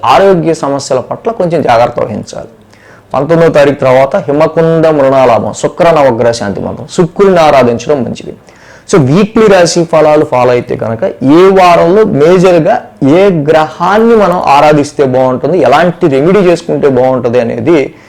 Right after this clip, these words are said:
మీకు ఇంకా చాలా బాగా తెలుస్తుంది. కాబట్టి వీక్లీ కూడా ఫాలో అవ్వటం అనేది చాలా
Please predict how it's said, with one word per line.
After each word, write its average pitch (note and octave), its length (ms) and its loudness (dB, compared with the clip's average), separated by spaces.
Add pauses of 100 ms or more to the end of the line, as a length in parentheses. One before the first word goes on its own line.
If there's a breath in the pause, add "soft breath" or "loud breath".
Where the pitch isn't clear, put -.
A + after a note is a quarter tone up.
(220 loud breath)
మీకు B2 200 -4
ఇంకా - 220 -2 (140)
చాలా D#3+ 220 0
బాగా C#3+ 460 0 (160)
తెలుస్తుంది. B2+ 420 -4
కాబట్టి A2+ 500 -6 (380 loud breath)
వీక్లీ C3+ 300 -2
కూడా A#2 220 0
ఫాలో A2+ 340 -2
అవ్వటం G#2+ 280 -2
అనేది A#2 320 -4 (380)
చాలా - 260 0